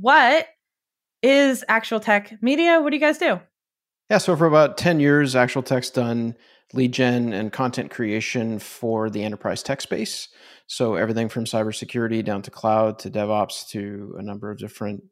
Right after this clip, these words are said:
Speaker 2: niches beyond that. But our specialty is in using webinars for lead generation,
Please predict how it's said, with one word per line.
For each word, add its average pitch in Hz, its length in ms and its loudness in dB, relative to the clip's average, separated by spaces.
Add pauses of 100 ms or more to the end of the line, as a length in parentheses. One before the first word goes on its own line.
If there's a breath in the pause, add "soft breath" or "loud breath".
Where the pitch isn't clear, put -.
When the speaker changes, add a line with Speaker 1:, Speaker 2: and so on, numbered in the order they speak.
(160)
Speaker 2:
niches 104 380 -10
beyond 107 440 -4
that. 117 420 -6
But 113 300 0
our 113 140 -2
specialty 117 720 -4
is 107 220 -8
in 107 160 -8
using 110 360 -6
webinars 120 460 -2
for 123 100 -12
lead 127 200 -6
generation, 123 560 -6